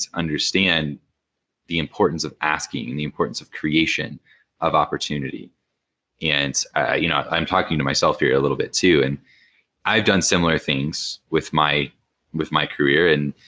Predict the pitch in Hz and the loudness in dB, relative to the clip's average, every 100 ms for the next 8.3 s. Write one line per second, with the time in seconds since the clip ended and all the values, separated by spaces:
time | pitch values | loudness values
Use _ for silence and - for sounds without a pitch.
0 | _ _ _ _ _ _ - - - 90 | _ _ _ _ _ _ -20 -4 2 2
1 | 87 85 85 80 78 76 - 76 - 78 | 2 2 2 2 2 2 4 2 4 2
2 | 73 - 78 80 90 87 90 101 127 85 | 4 2 0 0 0 0 2 4 2 2
3 | 71 73 69 - 73 76 - 73 71 - | 0 0 -2 -2 0 0 0 0 0 -8
4 | - _ _ _ _ _ _ _ - 80 | -20 _ _ _ _ _ _ _ -6 -2
5 | 82 82 - 78 95 - - - 78 78 | -2 -2 -2 0 -2 -2 -6 -4 -2 -2
6 | 78 - 80 71 78 71 78 78 87 90 | -4 -4 -2 0 0 2 2 4 4 4
7 | 73 - 71 65 76 - 85 85 - 80 | 2 -2 -4 -2 -4 -4 -2 -2 2 2
8 | 76 82 - | 4 4 2